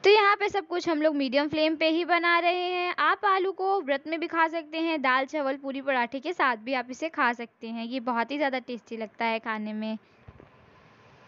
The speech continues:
तो यहाँ पे हमें मिर्ची थोड़ी सी कम लग रही थी, इसलिए हमने यहाँ पे दो तीन मिर्ची को और चीरा लगा के बीच से डाल दिया है।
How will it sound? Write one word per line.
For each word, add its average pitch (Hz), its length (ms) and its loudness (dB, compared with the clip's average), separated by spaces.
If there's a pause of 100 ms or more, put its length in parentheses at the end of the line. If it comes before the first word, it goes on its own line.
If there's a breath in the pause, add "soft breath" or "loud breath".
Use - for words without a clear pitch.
(1700)
तो 359 60 6
यहाँ 403 240 6
पे 392 120 -2
हमें 415 160 0
मिर्ची 370 260 -4
थोड़ी 370 220 0
सी 349 120 -2
कम 330 280 0
लग 370 180 0
रही 381 120 0
थी, 440 300 0
इसलिए 330 340 -2
हमने 302 240 0
यहाँ 294 160 0
पे 302 140 -2
दो 285 160 0
तीन 302 220 -4
मिर्ची 285 280 -4
को 294 140 4
और 269 160 4
चीरा 269 260 -6
लगा 269 220 0
के 269 140 -8
बीच 254 180 -10
से 277 140 -4
डाल 240 260 -2
दिया 302 220 -2
है। 359 240 0